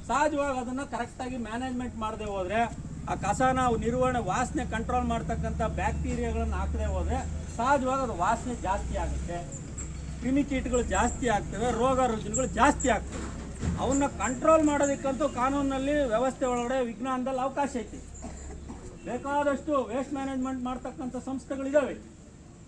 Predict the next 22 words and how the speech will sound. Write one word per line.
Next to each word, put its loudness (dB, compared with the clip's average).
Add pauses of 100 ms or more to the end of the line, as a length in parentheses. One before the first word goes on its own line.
(100)
ಯಾರನ್ನಾರ 6
ಒಬ್ಬರನ್ನಾರ 6
ಕರ್ಕೊಂಬಂದು 0 (300)
ಉಳಿಯಾರ್ 4
ಪಟ್ಟಣ 0
ಪಂಚಾಯತಿ 0
ವ್ಯಾಪ್ತಿನಲ್ಲಿ 0
ದಿನಕ್ಕೆ 0
ಎಷ್ಟು 0
ಟನ್ 6
ಕಸ 0
ಆಗುತ್ತೆ, 6 (640)
ಅದನ್ನ 0
ಹೆಂಗ್ 2
ಮ್ಯಾನೇಜ್ಮೆಂಟ್ 2
ಮಾಡ್ಬೇಕು, 0 (240)
ಜನರ 2
ಜೊತೆ 6
ಅದೊಂದು 6
ಪಬ್ಲಿಕ್ 0
ಅವೇರ್‌ನೆಸ್ 4
ಮಾಡೋಂತಕ್ಕಂಥದ್ದು, 2